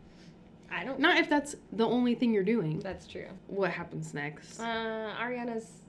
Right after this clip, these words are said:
Speaker 1: like, saying that she called Raquel to be like, "If you ever g-, have given a shit about me, just tell me when this happened."
Speaker 2: Mm-hmm.
Speaker 1: And then Scheana
Speaker 2: Is, tells her side.
Speaker 1: like, saying that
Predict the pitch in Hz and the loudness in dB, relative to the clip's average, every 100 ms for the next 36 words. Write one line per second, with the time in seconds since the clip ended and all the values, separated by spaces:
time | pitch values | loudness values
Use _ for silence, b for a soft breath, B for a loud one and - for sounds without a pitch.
0 | - 202 185 - - 196 208 190 - - | -8 -6 -6 -10 -12 -4 -2 -2 -4 -4
1 | 185 - 180 175 165 156 123 117 98 - | -6 -4 -6 -6 -8 -10 -10 -8 -10 -16
2 | B B B - - - 170 - 175 165 | B B B -20 -20 -16 -12 -6 -6 -6
3 | 165 160 175 180 185 185 185 - - - | -10 -6 -4 -2 -2 -4 -6 -16 -20 -20
4 | - - - 208 170 185 - 180 175 - | -20 -20 -16 -14 -12 -14 -12 -10 -10 -8
5 | 180 180 170 - 175 160 156 139 147 139 | -6 -6 -8 -10 -8 -8 -10 -10 -12 -12
6 | 156 - - 175 156 151 151 156 139 139 | -16 -18 -18 -14 -12 -12 -10 -12 -12 -16
7 | - - - - 196 185 175 165 175 180 | -16 -16 -16 -10 -6 -2 -2 -2 -6 -8
8 | - 214 196 185 - 185 175 156 156 - | -4 -2 -2 -4 -6 -6 -4 -6 -10 -16
9 | - - - 190 180 - - - 180 160 | -20 -18 -8 -8 -8 -12 -14 -12 -8 -8
10 | - 175 160 165 147 127 113 196 170 - | -6 -6 -4 -4 -2 -2 -2 -4 -6 -10
11 | - 185 165 170 151 139 143 | -12 -10 -8 -8 -10 -10 -10